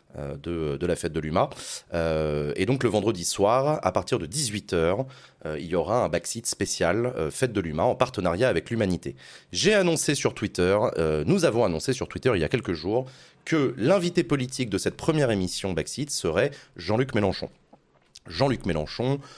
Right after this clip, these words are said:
homme politique français, de gauche, qui a quand même pas mal marqué les vingt-cinq premières années du vingt et unième siècle à gauche. Euh, voilà. <laughs> Il sera notre invité politique. On a beaucoup de questions à lui poser en cette rentrée politique,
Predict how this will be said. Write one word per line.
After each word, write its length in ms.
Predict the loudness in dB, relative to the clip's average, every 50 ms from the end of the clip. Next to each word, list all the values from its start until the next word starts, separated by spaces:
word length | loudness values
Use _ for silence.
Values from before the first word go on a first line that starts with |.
| -20 -20 _ _ _ _
homme 240 | 0 0 0 0 2
politique 480 | 2 2 2 2 -2 -2 -4 -6 -6
français, 840 | -6 -8 -4 -4 -2 -2 -2 -2 -2 0 0 2 2 2 2 2 -2 -6 -16 -20 -20 _ _ -10
de 120 | -6 -6
gauche, 680 | -4 -2 0 2 2 2 2 2 0 -2 -6 -10 -12 -14 -20 -20 -20 -20 _ _ _ _
qui 240 | -14 -4 0 2 2
a 60 | 2
quand 140 | 2 2 2
même 140 | 2 2 4
pas 160 | 4 4 4
mal 160 | 6 4 4
marqué 400 | 4 2 2 0 0 0 2 4
les 100 | 4 4
vingt-cinq 400 | 2 2 0 2 0 0 0 0
premières 380 | 0 0 2 2 2 2 2 0
années 160 | 0 0 0
du 120 | 0 0
vingt 180 | 0 0 0 0
et 40 | -2
unième 220 | 0 0 -2 -4
siècle 380 | -4 -2 -2 -2 -2 -4 -12 -4 _
à 80 | -2 -2
gauche. 480 | -2 -6 -6 -6 -8 -12 -14 -16 -18 _ _ _ -20 -20 -20 -20 -20 _ _ -12 -6
Euh, 1400 | -4 -2 -2 0 0 -2 -2 -2 -4 -4 -4 -6 -6 -6 -6 -6 -6 -6 -6 -6 -6 -8 -8 -8 -8 -8 -10 -10
voilà. 280 | -10 -10 -10 -10 -10 -12 -14 _ _ _ _ _ _ -6 -6 0 2
<laughs> 380 | 0 2 4 2 2 2 0 -8 -14 -16 -16 -14 -6 -4
Il 100 | -2 -2
sera 380 | 0 2 2 4 4 4 4
notre 240 | 4 2 0 2 0
invité 320 | -2 -2 -2 -2 -2 -2 0
politique. 580 | 2 0 0 0 -2 -6 -4 -4 -4 -2 0
On 80 | 2 2
a 100 | 2 2
beaucoup 360 | 2 2 0 2 2 -2 -2
de 40 | 0
questions 300 | -2 -4 -2 0 0 2
à 60 | 2
lui 80 | 0 0
poser 280 | -2 -2 0 0 0
en 60 | 0
cette 220 | 0 -2 -4 -6 -6
rentrée 340 | 0 0 0 2 2 -2 -2
politique, 720 | 0 -2 -4 -4 -6 -10 -8 -6 -6 -6 -6 -8 -14